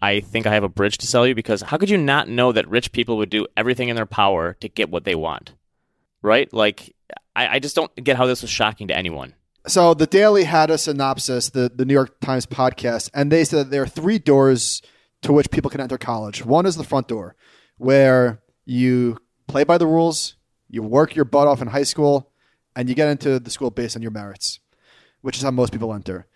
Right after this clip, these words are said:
Speaker 2: Then there's the back door, which a lot of our presidents have entered through.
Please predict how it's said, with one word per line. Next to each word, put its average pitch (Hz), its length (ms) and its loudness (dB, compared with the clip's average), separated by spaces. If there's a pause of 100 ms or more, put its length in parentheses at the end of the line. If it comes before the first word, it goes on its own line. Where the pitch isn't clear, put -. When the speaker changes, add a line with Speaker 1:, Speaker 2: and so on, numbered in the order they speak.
(240)
Speaker 2:
Then 156 220 0
there's 202 160 4
the 151 60 -6
back 151 260 2
door, 139 340 4 (520)
which 139 360 2
a 160 60 -4
lot 135 200 2
of 147 80 -2
our 135 240 2 (220)
presidents 131 520 0
have 131 200 -4
entered 135 320 0
through. 117 320 -2